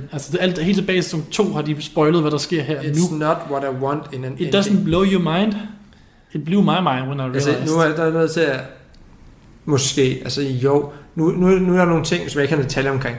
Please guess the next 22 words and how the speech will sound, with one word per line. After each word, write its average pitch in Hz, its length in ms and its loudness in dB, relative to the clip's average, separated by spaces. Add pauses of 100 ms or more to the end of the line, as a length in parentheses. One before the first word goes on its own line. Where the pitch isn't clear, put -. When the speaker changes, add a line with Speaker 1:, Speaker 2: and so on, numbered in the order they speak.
(160)
Speaker 1:
Mm. 165 60 0
Speaker 2:
men 151 120 6
jeg 156 200 4
ved 180 160 4
ikke, 147 320 0 (640)
øh, 143 60 2 (400)
hvordan 135 460 2 (120)
manga 135 560 -2
skråstreg 127 560 -2
anime 131 440 2 (220)
synkroniseringen 131 880 -2
er 139 100 0
i 147 120 6
det 139 120 0
her. 117 160 -2 (260)
Speaker 1:
Er - 80 -2
det 156 80 -2
god? 156 120 4 (200)
Speaker 2:
Jeg, 165 100 2
jeg 151 60 2
ved, 160 160 -4
altså, 151 160 -4